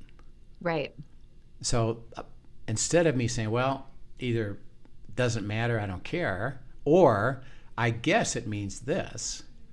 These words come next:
Speaker 1: Mm-hmm.
Speaker 2: he says, "Well, why don't you dialogue with me?
Speaker 1: And I'll
Speaker 2: Um,
Speaker 1: start to reveal it to
Speaker 2: and I'll
Speaker 1: you.
Speaker 2: process
Speaker 1: Yeah.
Speaker 2: it with you." And,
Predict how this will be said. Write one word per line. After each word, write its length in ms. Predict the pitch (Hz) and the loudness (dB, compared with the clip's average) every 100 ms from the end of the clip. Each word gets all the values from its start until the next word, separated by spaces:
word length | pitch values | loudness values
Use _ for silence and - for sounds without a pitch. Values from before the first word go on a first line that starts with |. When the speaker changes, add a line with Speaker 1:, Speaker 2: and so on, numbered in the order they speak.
| - | -2
Speaker 1:
Mm-hmm. 520 | 202 190 160 160 147 190 - | 0 0 0 -4 -4 -8 -6
Speaker 2:
he 80 | 139 | 0
says, 240 | 123 147 | 4 4
"Well, 100 | 135 135 | 4 4
why 100 | 139 | 4
don't 120 | 147 | 4
you 140 | 131 | 0
dialogue 500 | 117 117 156 226 98 | 0 0 0 -2 -4
with 180 | 85 - | -6 -8
me? 200 | - - - - - - - - - - - - - - - | -10 -10 -14 -16 -16 -16 -16 -16 -18 -16 -18 -20 -20 -20 -6
Speaker 1:
And 120 | 180 165 | -2 0
I'll 100 | 160 | 0
Speaker 2:
Um, 60 | |
Speaker 1:
start 280 | - 180 175 | 0 0 0
to 100 | - | 0
reveal 420 | 196 185 220 247 | 0 2 0 0
it 140 | 151 - | -2 -2
to 100 | 131 | 0
Speaker 2:
and 100 | 113 | 2
I'll 140 | 117 | 4
Speaker 1:
you. 40 | 104 | 4
Speaker 2:
process 500 | 139 180 170 131 - | 4 6 4 4 2
Speaker 1:
Yeah. 80 | 104 | -2
Speaker 2:
it 40 | |
with 220 | 95 85 | -4 -6
you." 160 | 95 107 | -4 -4
And, 460 | 123 117 113 110 | 0 2 2 0